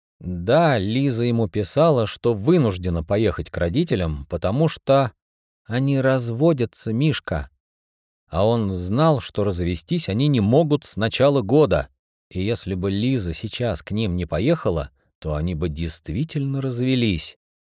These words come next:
но всё-таки она бросила его одного, наедине со страхом смерти. И Марат,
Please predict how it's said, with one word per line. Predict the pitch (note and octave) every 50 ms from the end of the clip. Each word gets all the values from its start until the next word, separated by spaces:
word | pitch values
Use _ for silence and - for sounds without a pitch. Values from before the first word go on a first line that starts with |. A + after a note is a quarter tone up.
| _ -
но | C2+ F2 G#2+ B2 A#2
всё-таки | - - C#3 C#3 - C3+ - C#3+
она | C3+ C3+ C#3 C#3 C#3 C#3 C3+ C3+ C3+ C3
бросила | F#2+ D#2+ D2+ F#2+ G2 G#2 A2+ B2 A#2 - - C#3 C#3 C3
его | B2 G#2+ F2+ D#2+ E2+ F2
одного, | F#2+ F#2+ F#2+ G#2 G#2+ G2+ E2 D#2 D#2+ D#2 D2+ C#2+ _ _ _ _ _ _ _ -
наедине | - D2 D#2+ D#2+ D#2+ F2+ D#2+ D2+ E2+ F2 F2+ F#2 F#2 E2+
со | - - F2 D#2+
страхом | - _ - D#2 D#2 D#2 - - D#2 D2+
смерти. | - - - A#1+ B1+ A#1+ - - - - - - - _ _ _ _ _ _ _ _ _ _ _ _ _ _ _ _ _ _ _ _ _
И | - F#2 A2
Марат, | A2+ A#2+ C3+ D3 C#3 B2+ A2+ A2 G#2+ G#2 G2 E2+ _ - - _